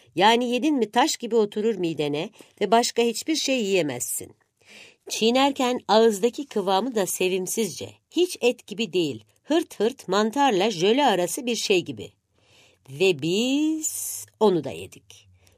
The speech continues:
Sofradaki her şeyden de yedik. İstersen yeme. Teşekkür ederim, almayayım yok. Bançılini var. Aslında o evde yediğimiz küfte daha sonra başka yerlerde yediklerimizden daha güzeldi.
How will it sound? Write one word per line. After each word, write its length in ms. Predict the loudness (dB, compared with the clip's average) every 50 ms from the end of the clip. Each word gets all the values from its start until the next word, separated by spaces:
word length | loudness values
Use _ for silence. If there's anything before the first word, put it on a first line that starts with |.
| _
Sofradaki 800 | -12 -6 -2 -2 -2 -2 -2 -4 -4 -4 -2 -4 -4 -6 -10 -12
her 720 | -12 -8 -2 2 2 4 4 4 4 4 2 2 2 0 -2
şeyden 580 | -2 0 2 2 2 2 0 -2 -4 -4 -6
de 60 | -6 -8
yedik. 500 | -8 -10 -12 -16 -20 -20 -20 -20 _ _ _ _ _ _ _ _
İstersen 560 | -10 -10 -8 -6 -6 -6 -4 -2 -2 0 0
yeme. 300 | 0 -2 -2 -4 -4 -6 -10 _ _ _ _ _ _ _
Teşekkür 500 | -2 0 0 2 2 2 0 0 -2 0
ederim, 340 | 0 2 2 2 2 4 4
almayayım 540 | 4 4 4 4 4 4 4 4 4 4 2
yok. 320 | 2 0 0 -2 -4 _ _ _
Bançılini 760 | -2 2 4 4 4 4 2 0 0 2 2 2 0 0 -2
var. 280 | -4 -6 -10 -14 -18 -20 _ _ _ _ _ -20 -20 _ _
Aslında 520 | 2 2 2 2 0 0 -2 0 0 0 0
o 180 | 2 4 4
evde 240 | 6 4 4 4 2
yediğimiz 540 | 2 2 2 2 0 -2 -2 -2 -4 -4 -6
küfte 560 | -8 -6 -6 -6 -4 -2 0 0 0 0 -4 -8 _ -20 -20 -20 _ _ 2
daha 220 | 4 4 4 4
sonra 300 | 2 0 0 0 0 0
başka 320 | 0 -2 -2 -4 -4 -2
yerlerde 500 | 0 0 2 2 0 0 -2 -2 -2 -4
yediklerimizden 800 | -4 -6 -6 -8 -6 -6 -4 -4 -4 -6 -6 -4 -2 -2 -2 -2 -2
daha 200 | 0 0 0 0
güzeldi. 560 | -2 -4 -10 -14 -12 -12 -12 -12 -14 -16 -18